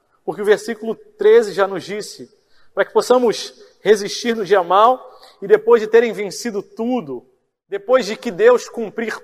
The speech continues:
todo o propósito e plano dele na tua vida, através dos dias maus que eu e você passamos, possamos permanecer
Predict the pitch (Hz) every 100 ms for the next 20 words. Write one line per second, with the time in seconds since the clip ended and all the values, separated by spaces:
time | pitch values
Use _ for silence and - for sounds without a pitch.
0 | _ 247 285 262 - 220 - 214 226 190
1 | 151 - 208 247 262 233 190 - _ _
2 | 139 139 208 226 208 190 - 247 196 151
3 | 220 185 - 202 185 226 208 196 147 226
4 | 202 143 156 202 240 208 - _ _ _
5 | - 202 247 247 196 196 220 220 185 -
6 | 208 208 165 - - _ _ _ 208 -
7 | 233 220 - - - 247 233 226 196 -
8 | 220 240